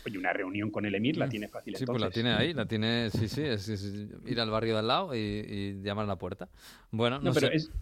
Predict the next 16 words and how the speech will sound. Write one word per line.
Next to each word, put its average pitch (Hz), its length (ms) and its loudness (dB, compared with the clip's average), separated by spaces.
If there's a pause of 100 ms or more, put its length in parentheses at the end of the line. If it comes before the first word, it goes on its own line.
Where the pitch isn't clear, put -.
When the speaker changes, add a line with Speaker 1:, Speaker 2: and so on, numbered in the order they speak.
(300)
Speaker 1:
es 156 100 4
muy 202 120 6
difícil. 135 360 6
Los 120 140 4
aficionados 139 540 4
Speaker 2:
Sí. 208 40 -2
Speaker 1:
quieren 143 260 4
un, 117 360 2
quieren 127 260 2
un, 110 580 0 (320)
un, 113 300 -2
una 117 240 2
reforma 110 480 0
absoluta 131 600 2
y 123 80 -4
quieren 156 600 6